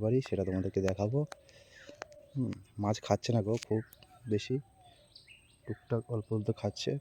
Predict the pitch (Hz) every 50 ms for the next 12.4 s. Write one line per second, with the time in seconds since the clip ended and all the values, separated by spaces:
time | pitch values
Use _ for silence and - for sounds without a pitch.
0 | - - 107 98 98 95 95 - 107 113 123 - - - - 110 101 90 92 101
1 | 123 123 - - - - - - - - - - - - - - - - 98 101
2 | 98 - 104 95 104 107 110 101 101 101 104 104 101 123 123 - - - - -
3 | 101 101 104 104 - 107 107 - 117 110 101 98 101 101 101 95 90 92 92 95
4 | 92 104 113 123 127 - - - _ - _ - _ _ _ _ _ _ _ -
5 | - - - - - _ _ _ _ _ _ _ - - - - - - - -
6 | - 101 101 101 104 104 - 110 110 113 104 98 98 98 - - 110 107 107 104
7 | 101 101 - 104 104 98 104 98 107 104 104 104 104 98 98 95 98 104 101 -
8 | 87 - - 92 101 95 95 117 127 - - - - - - - - - - -
9 | - - - _ _ _ _ _ _ _ - - - - - - - - - -
10 | - - - 120 110 - - 127 117 - 113 98 101 - 110 107 104 - - -
11 | - - - - - - - - - 104 104 101 - - 107 104 104 - 120 110
12 | 101 101 - - 107 107 - -